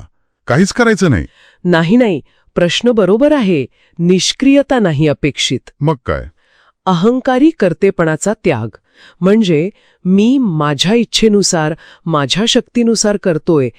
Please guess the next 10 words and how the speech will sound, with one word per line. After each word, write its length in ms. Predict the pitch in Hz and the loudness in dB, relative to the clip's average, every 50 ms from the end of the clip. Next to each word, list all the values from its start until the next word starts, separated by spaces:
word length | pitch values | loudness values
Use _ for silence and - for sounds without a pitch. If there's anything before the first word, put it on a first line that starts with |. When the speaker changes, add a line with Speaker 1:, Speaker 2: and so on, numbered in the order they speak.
| _ - - _ _ | _ -20 -20 _ _
Speaker 2:
ही 140 | - 240 262 | 0 0 2
धडपड 420 | 180 165 151 156 139 - 214 247 | 2 2 0 0 0 0 -2 -2
सोडायची. 680 | 254 - - 156 147 147 156 160 - - - 131 107 - _ _ _ - | 0 0 0 0 2 2 0 0 -2 -2 -4 -6 -6 -8 _ _ _ -2
Speaker 1:
आणि 160 | - 95 98 | 0 0 2
त्याऐवजी? 640 | 87 - 98 92 101 110 110 117 120 110 131 160 185 | 2 2 0 0 0 0 0 0 0 0 -2 -2 -4
Speaker 2:
आपण 360 | 196 - - - - 220 233 | -4 -8 -8 -4 0 0 2
एक 180 | 262 285 277 - | 0 0 -2 -4
माध्यम 640 | 180 147 139 131 131 127 117 - 147 196 214 214 196 | -4 -4 -4 -4 -4 -6 -8 -6 -2 -2 0 0 0
बनायचं. 480 | 175 147 135 127 120 - - - - - _ _ _ _ _ _ _ _ | 0 0 -2 -4 -6 -6 -8 -10 -12 -14 _ _ _ _ _ _ _ _
Speaker 1:
अच्छा. 320 | - 78 73 - - 73 | -6 -6 -6 -6 -8 -10